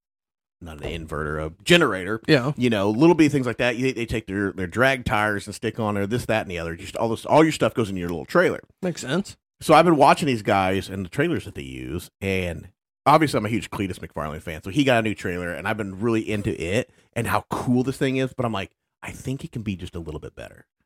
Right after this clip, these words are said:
Speaker 2: Oh, wait, uh, personally, yeah.
Speaker 1: Okay, so here's my thought.
Speaker 2: Okay.
Speaker 1: And I, <laughs> I'm a Facebook Marketplace guy,
Speaker 2: <laughs>
Speaker 1: so I've been finding these trailers that have the, uh, service beds.
Speaker 2: Mm-hmm.
Speaker 1: Like, off of a truck that has,
Speaker 2: Yeah.
Speaker 1: like, so it's like, it's like a truck bed, but has doors.
Speaker 2: Right.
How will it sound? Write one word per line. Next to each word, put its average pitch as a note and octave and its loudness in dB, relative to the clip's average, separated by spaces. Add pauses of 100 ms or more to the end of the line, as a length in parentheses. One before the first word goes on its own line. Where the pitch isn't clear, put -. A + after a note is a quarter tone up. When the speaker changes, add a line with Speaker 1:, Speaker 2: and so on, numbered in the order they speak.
(160)
Speaker 2:
Oh, A#3 4
wait, D#3+ -2
uh, - -10
personally, B2+ -2
yeah. E3+ -4 (300)
Speaker 1:
Okay, C3 6
so B2+ -4
here's C#3 4
my C3 4
thought. - -2 (160)
Speaker 2:
Okay. C#3 2 (100)
Speaker 1:
And C3 6
I, D3+ 10 (260)
<laughs> - -10 (520)
I'm G#2+ 2
a F2+ 0
Facebook F2 -4 (160)
Marketplace - 2
guy, B2 6 (220)
Speaker 2:
<laughs> - -2
Speaker 1:
so D#3 8
I've C#3+ 10
been D#3 6
finding D3+ 6
these C#3+ 2
trailers A2+ 0
that F#2+ -4
have F#2 -2
the, E2 -6
uh, D#2+ -6
service E3+ 4
beds. - -10 (840)
Speaker 2:
Mm-hmm. C3+ 4
Speaker 1:
Like, G#2 2
off F#2 2
of F2 -8
a E2 -8
truck G2+ -2
that F#2 -6
has, B2+ 2
Speaker 2:
Yeah. B2 4
Speaker 1:
like, F3+ 2
so C#3+ 2
it's C3 0
like, C3 0
it's B2+ -2
like C3+ -2
a - -8
truck C#3 0
bed, C3+ 4
but A2 -2
has A2 -4
doors. A#2 0
Speaker 2:
Right. B2+ 6